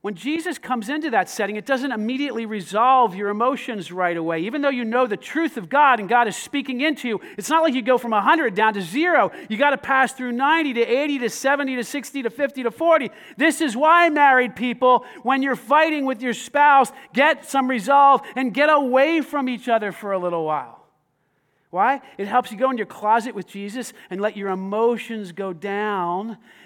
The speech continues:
Then you come back together and you're far more reasonable. Anybody say amen to that? 'Cause you say stuff and do stuff out of your fear rather than out of your faith.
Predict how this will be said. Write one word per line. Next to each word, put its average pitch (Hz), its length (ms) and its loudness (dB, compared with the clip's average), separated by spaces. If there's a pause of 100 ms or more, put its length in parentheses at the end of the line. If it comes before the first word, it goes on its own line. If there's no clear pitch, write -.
Then 240 400 -4
you 285 140 -4
come 226 260 -8
back 196 240 -2
together 190 460 -6 (160)
and 220 160 -6
you're 220 120 -4
far 214 500 -2 (180)
more 214 400 0 (160)
reasonable. 202 640 -6
Anybody 185 320 -4
say 196 220 -6
amen 190 200 -6
to 190 60 -8
that? 208 260 -4 (2000)
'Cause 180 140 -16
you 226 100 -6
say 311 320 0
stuff 262 340 2
and 247 160 -2
do 339 280 2
stuff 233 400 0
out 262 180 4
of 269 60 -6
your 277 160 -4
fear 311 840 2 (400)
rather 262 320 -6
than 262 220 -6
out 269 180 -2
of 269 60 -4
your 247 160 -6
faith. 285 760 -10